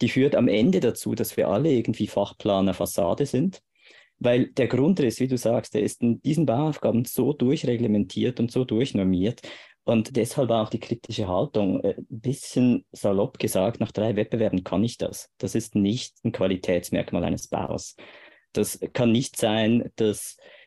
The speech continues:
jemand, der ein gutes Krankenhaus baut, kein gutes Museum bauen kann. Das sind Themen, die, die haben andere technische Herausforderungen, aber ein Grundriss eines Altenheimes, eines Krankenhauses zu organisieren, das sind vor allem, ich nenne es jetzt mal so, eben gestalterisch-handwerkliche Fähigkeiten, die kann man erlernen.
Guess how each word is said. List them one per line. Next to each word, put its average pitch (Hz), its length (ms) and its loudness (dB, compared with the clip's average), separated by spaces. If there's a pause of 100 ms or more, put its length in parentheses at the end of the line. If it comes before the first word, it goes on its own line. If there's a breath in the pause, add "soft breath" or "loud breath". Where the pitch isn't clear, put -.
jemand, 113 600 2
der 113 80 2
ein 107 80 0
gutes - 320 -10
Krankenhaus 104 640 0
baut, 95 220 0
kein 98 180 0
gutes 95 240 -4
Museum 87 340 0
bauen 90 300 -4
kann. 92 320 -2
Das 107 180 -4
sind - 380 -2
Themen, 127 420 4
die, 110 220 0
die 104 160 0
haben 104 160 2
andere 107 360 2
technische 143 460 -2
Herausforderungen, 120 800 0
aber 92 320 -2 (440 loud breath)
ein 113 100 2
Grundriss 123 580 2
eines 95 240 0
Altenheimes, 98 760 0
eines 101 200 0
Krankenhauses 104 640 0
zu - 140 0
organisieren, 101 760 2
das 107 160 -2
sind 120 160 -2
vor 98 220 0
allem, 120 340 2 (640)
ich - 120 -8
nenne 98 100 2
es 98 60 -2
jetzt - 180 -6
mal 101 140 2
so, 95 260 0
eben 101 180 0
gestalterisch-handwerkliche 95 1300 -2
Fähigkeiten, 85 640 -4
die - 100 -4
kann 104 140 0
man 107 100 2
erlernen. 90 480 0